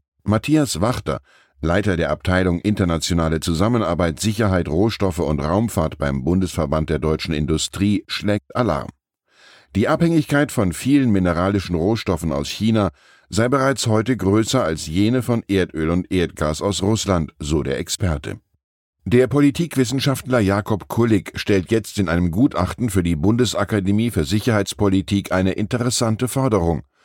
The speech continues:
So wie nach der Ölkrise neunzehnhundertdreiundsiebzig gesetzliche Vorgaben für eine Bevorratung und eine nationale Krisenreserve für Erdöl beschlossen wurden,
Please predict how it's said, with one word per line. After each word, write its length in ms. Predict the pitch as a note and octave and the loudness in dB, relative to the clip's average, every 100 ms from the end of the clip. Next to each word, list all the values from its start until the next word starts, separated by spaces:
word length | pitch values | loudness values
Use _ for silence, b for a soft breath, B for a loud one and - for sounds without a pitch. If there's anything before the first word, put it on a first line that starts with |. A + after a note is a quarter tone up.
| b b b | b b b
So 240 | F#2+ A2+ D#3 | 0 4 4
wie 80 | |
nach 140 | D3+ F#2+ | 2 0
der 200 | E2+ D2 | -2 0
Ölkrise 520 | F2+ G#2 F2+ E2+ F2+ | 0 0 0 0 2
neunzehnhundertdreiundsiebzig 1300 | F#2 G2+ F#2 F#2+ F#2 E2 F2+ E2+ E2+ G2+ A2 B2+ A2 | 0 0 0 2 2 0 -2 0 0 -2 -2 -2 -2
gesetzliche 640 | - G2 B2 A#2 - A#2 B2+ | -2 0 0 -2 -6 -4 -2
Vorgaben 680 | - B2+ C3 F2+ D#2 C#2 D2 | 0 2 2 2 -2 -2 -4
für 180 | F2 | -2
eine 240 | C#2 D#2 D2+ | -2 -2 -2
Bevorratung 920 | D2+ C#2+ G2+ A2+ F2 E2 E2+ E2 D#2+ | -4 -2 0 2 2 -2 -2 0 0
und 100 | D2+ | 0
eine 240 | C#2+ D2+ | 0 0
nationale 640 | D2+ F#2 - F2+ E2 D2+ | 0 -2 -2 0 0 -2
Krisenreserve 960 | C2+ F#2 A#2 A2 G2+ D#2+ D2 D#2+ D2 D2+ | -4 -2 0 0 0 0 0 -2 0 -2
für 240 | - B1 | -2 -4
Erdöl 400 | E2 F#2+ F#2 D#2+ | 0 -2 0 -2
beschlossen 540 | C#2+ D#2+ - G2+ A2 A2 | -2 -2 -2 -2 0 0
wurden, 300 | A#2 A#2+ | 2 2